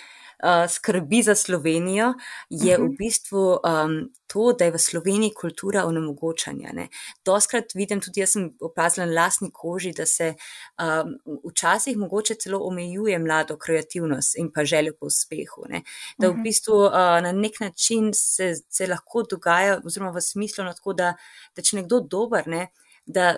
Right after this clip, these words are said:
Speaker 1: to ni najboljše v Sloveniji oziroma da to ne bo glih njegova prednost, da je boljše, če si nekako povprečen, kot pa boljši, ne. A,
Speaker 2: Mhm,
Speaker 1: kar
Speaker 2: mhm.
Speaker 1: definitivno ni res v New Yorku. Če si dober, ja, boš imel konkurenco, a, bo-,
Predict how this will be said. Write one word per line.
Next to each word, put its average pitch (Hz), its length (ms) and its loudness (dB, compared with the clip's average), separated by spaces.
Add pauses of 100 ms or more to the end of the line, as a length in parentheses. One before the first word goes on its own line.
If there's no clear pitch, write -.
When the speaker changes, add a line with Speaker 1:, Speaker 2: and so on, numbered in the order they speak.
Speaker 1:
to 240 300 2
ni 226 540 4
najboljše 196 720 2
v - 100 -6
Sloveniji 151 540 -4
oziroma 180 380 -4
da 170 180 -4
to 214 180 -2
ne 202 100 2
bo 180 140 2
glih 226 200 0
njegova 175 400 2
prednost, - 560 -4
da 175 60 2
je 160 140 2
boljše, 247 460 2 (480)
če - 180 2
si 202 180 2
nekako 185 420 0
povprečen, 180 640 0
kot - 180 -12
pa 160 120 -6
boljši, 143 500 -6
ne. 165 220 -10 (280)
A, 220 140 0
Speaker 2:
Mhm, 220 120 -2
Speaker 1:
kar 202 200 2
Speaker 2:
mhm. 220 140 -6
Speaker 1:
definitivno 190 680 0
ni 165 140 -2
res 156 240 -4
v 151 60 -6
New 147 120 -4
Yorku. 143 320 -8
Če 156 160 -12
si - 180 -6
dober, 180 380 -2
ja, 175 240 2
boš 143 220 -4
imel 196 140 -6
konkurenco, 175 760 -4 (380)
a, 151 260 -2 (440)
bo-, 160 480 0